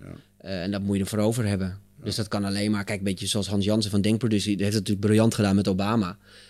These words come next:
Speaker 2: Die, eh, maar die zit ook in een segment waarbij de, de, er voor tickets, eh, hoge bedragen worden betaald. Anders kan het ook niet anders.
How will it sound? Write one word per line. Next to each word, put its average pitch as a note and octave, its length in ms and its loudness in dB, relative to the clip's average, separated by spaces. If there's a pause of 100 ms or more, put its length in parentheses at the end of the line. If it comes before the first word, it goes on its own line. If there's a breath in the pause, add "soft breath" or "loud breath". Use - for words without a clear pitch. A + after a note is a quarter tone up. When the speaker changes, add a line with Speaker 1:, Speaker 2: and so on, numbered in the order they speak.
(260 loud breath)
Speaker 2:
Die, G#2 300 -4
eh, G2 280 -6
maar G2 140 -6
die G#2 120 -6
zit G2+ 160 -2
ook G2+ 120 0
in G2+ 80 2
een G2+ 60 2
segment G#2 440 0
waarbij F#2+ 480 0
de, G2 100 -8
de, G2 100 -6
er G#2 260 -4
voor - 180 -4
tickets, G#2 420 0
eh, G2+ 320 -2
hoge G#2+ 640 2
bedragen B2+ 400 4
worden G#2+ 200 4
betaald. F#2+ 420 0 (200 loud breath)
Anders G#2 200 -2
kan D3+ 140 2
het F3+ 120 2
ook G3 80 2
niet C#3 160 4
anders. F2+ 420 -2